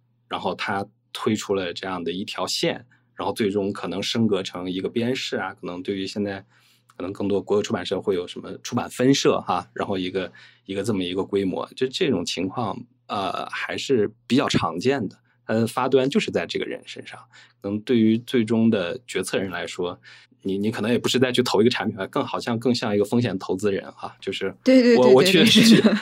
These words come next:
Speaker 1: 我去看这个人怎么样，是吧？哎，我觉得这个小宋不错哈，然后就可以去投他，然后支持一下。哎，那成了，可能后续这一条线逐步就会建立起来。啊，我觉得这种情况比较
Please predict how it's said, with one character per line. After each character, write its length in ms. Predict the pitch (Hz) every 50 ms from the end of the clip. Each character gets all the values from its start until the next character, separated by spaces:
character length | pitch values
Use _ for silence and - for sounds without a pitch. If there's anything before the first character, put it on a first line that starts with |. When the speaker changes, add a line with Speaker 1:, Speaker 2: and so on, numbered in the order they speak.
| - - -
Speaker 1:
我 60 | 123
去 80 | -
看 160 | - 170 - -
这 120 | 294 196
个 120 | 165 - 139
人 140 | 123 127 170
怎 140 | 151 156
么 80 | 110 113
样， 240 | 113 113 113 110 107
是 80 | 104
吧？ 120 | 120 117 117
哎， 120 | 120 120
我 140 | 120 120 113
觉 120 | - 107
得 220 | 104 117 123 117 113 - _ _ _ _
这 100 | - 107
个 80 | 101
小 200 | 98 - - 92
宋 200 | 92 - 131 117
不 120 | 104 101 104
错 260 | - - 123 101 98
哈， 240 | 98 101 98 95 110
然 160 | - 92 92
后 140 | 98 98 95
就 240 | 95 98 95 90 92 - _
可 160 | - - 113
以 60 | 107
去 160 | 95 - 110
投 220 | 101 - - 85 90
他， 340 | - - 98 92 95 98 -
然 140 | 98 92
后 100 | 101 104 95
支 200 | - - 110 110
持 260 | - - - 82 76
一 20 |
下。 140 | - - -
哎， 180 | - - 123 131 139
那 120 | 160 151 - - -
成 280 | - - - 92 90
了， 200 | 107 117 110 - - - - - _ _
可 160 | - - - 98
能 200 | 98 101 110 110 _ _ _ _
后 180 | _ - - 120
续 200 | 117 - 113 -
这 100 | - 107
一 60 | 98
条 240 | - - - 87 87
线 280 | - - 113 92 - - _ _ _ _ _
逐 100 | - -
步 160 | 85 85 95
就 160 | 87 - 92 87
会 220 | 82 - 87 87
建 240 | 82 - - 98 87
立 100 | 90 85
起 200 | 82 - - 92
来。 120 | - - - - - _ _ _ _ - - - - _ _ _
啊， 100 | - - -
我 60 | 95
觉 80 | 101
得 60 | 110 117
这 140 | 117 -
种 120 | 135 107 101
情 200 | 95 - 101 92
况 180 | 95 95 85
比 80 | 82 92
较 160 | 87 80 -